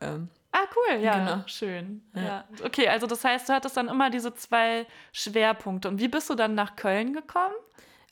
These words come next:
Speaker 1: Ähm, ich hab dann irgendwann, mm, wollte ich eigentlich nach London ziehen und irgendwie hab ich dann bei ganz vielen Freunden so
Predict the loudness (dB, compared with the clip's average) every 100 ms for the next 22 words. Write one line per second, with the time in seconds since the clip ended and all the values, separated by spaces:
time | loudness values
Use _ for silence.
0 | -2 0 2 0 0 -2 -2 -2 -4 -6
1 | -12 _ _ -12 -4 -2 0 0 2 0
2 | 0 0 0 0 0 -6 -12 _ _ _
3 | -20 _ _ -2 0 0 0 -2 -2 -2
4 | 0 0 -2 -4 -4 -6 -14 -20 -20 _
5 | -2 0 0 0 -2 -4 -8 -20 -20 -10
6 | -6 -2 0 -2 -2 -2 0 2 0 -2
7 | -8 _ _ -4 -2 0 0 0 0 0
8 | -2 0 -2 0 -2 -2 -2 -4 -2 -4